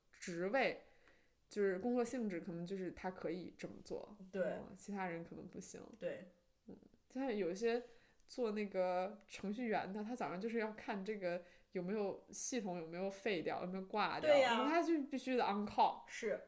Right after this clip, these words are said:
Speaker 1: 二十四小时都要拿着那电话。
Speaker 2: 对。
Speaker 1: 嗯，所以还蛮推荐大家去看心动的 offer 的哈。
Speaker 2: 对。
Speaker 1: 然后我们今天差不多就是这样。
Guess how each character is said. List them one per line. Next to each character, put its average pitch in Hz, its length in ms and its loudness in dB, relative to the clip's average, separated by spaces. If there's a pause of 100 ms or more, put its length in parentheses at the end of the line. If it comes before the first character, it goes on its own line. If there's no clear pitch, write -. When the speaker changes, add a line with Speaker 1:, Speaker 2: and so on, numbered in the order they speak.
Speaker 1:
二 254 140 8
十 277 60 10
四 285 120 0
小 190 140 8
时 196 260 0
都 208 40 4
要 202 380 2 (120)
拿 180 320 2
着 196 80 2
那 190 120 -2
电 170 240 -2
话。 175 380 -6
Speaker 2:
对。 196 260 2 (140)
Speaker 1:
嗯， 175 840 -8 (680)
所 202 140 -8
以 202 80 -6 (100)
还 202 140 -10
蛮 190 160 -6
推 190 140 -6
荐 180 120 -2
大 175 120 -2
家 170 60 -4
去 170 80 -12
看 175 140 -6
心 170 200 -8
动 175 120 -8
的 - 60 -12
offer 165 280 -6
的 - 120 -14
哈。 202 200 -10
Speaker 2:
对。 180 340 -6 (520)
Speaker 1:
然 180 120 -6
后 180 420 -2 (240)
我 190 60 -10
们 180 180 -6
今 269 140 -6
天 370 100 -6
差 262 160 -4
不 180 80 -6
多 175 140 -2
就 175 100 -8
是 170 140 -8
这 175 120 -8
样。 - 120 -8